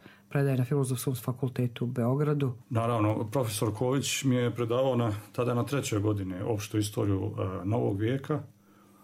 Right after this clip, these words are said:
Speaker 2: konkretno devetnaesti vijek, e, opštu istoriju devetnaestog vijeka, i on je zaista, uz još neke profesore, e, na nas ostavljao jedan izuzetan utisak u smislu velik-, velike erudicije koju je posjedovao, e,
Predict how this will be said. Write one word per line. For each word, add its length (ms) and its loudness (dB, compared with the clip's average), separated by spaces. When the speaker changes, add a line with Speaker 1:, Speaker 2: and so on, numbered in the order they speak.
Speaker 2:
konkretno 380 0
devetnaesti 540 0
vijek, 220 -4
e, 100 -10
opštu 460 -4
istoriju 280 -2
devetnaestog 480 -2
vijeka, 340 0
i 120 2
on 140 2
je 80 4
zaista, 760 0
uz 180 2
još 180 0
neke 240 0
profesore, 640 0
e, 320 -2
na 120 2
nas 300 0
ostavljao 920 0
jedan 300 2
izuzetan 500 2
utisak 640 -2
u 40 -6
smislu 520 0
velik-, 380 0
velike 360 0
erudicije 760 2
koju 200 -4
je 260 -2
posjedovao, 720 0
e, 920 -14